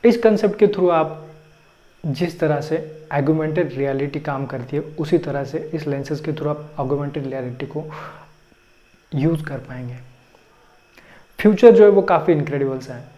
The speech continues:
लेकिन इसके साथ में कुछ इसके limitations अभी फ़िलहाल है,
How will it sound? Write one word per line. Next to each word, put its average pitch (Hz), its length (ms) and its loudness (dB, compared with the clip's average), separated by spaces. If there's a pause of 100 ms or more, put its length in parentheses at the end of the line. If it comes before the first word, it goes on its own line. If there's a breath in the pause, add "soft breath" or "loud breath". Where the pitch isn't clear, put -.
(460)
लेकिन 151 320 2
इसके 190 220 -2
साथ 151 280 -4
में 160 100 -4
कुछ 165 320 -2 (220)
इसके 160 260 -2
limitations 147 680 -2 (200)
अभी 147 220 -2
फ़िलहाल 139 420 -4
है, 147 120 -10